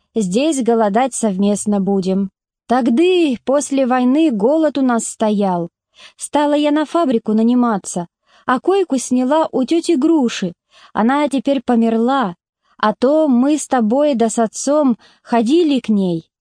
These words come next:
Она чаем нас угощала, вот. А отец твой тоже приехал и тоже койку у ней снял. Так и вышло, что вместе чай пьем, вместе постирушки какие, я ему и выстирала подштанники,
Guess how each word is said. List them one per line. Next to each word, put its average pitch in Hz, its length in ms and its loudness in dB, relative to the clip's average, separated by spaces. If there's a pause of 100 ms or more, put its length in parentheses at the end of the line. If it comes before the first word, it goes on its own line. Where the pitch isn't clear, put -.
(180)
Она 294 300 0
чаем 262 480 0
нас 262 220 -2
угощала, 240 760 -2 (140)
вот. 196 420 0 (560)
А 208 160 0
отец 269 400 -2
твой 247 240 0
тоже 262 340 0
приехал 226 680 0 (240)
и 247 120 -2
тоже 294 340 -2
койку 247 480 0
у 226 100 0
ней 220 220 2
снял. 175 460 -4 (420)
Так 403 260 -2
и 330 80 2
вышло, 269 500 0
что 214 220 -4
вместе 208 520 -2
чай 269 380 -2
пьем, 254 400 -2 (280)
вместе 254 460 0
постирушки 226 760 -2
какие, 254 560 -2 (280)
я 294 220 0
ему 226 400 2
и 196 120 -2
выстирала 254 640 0
подштанники, 233 920 0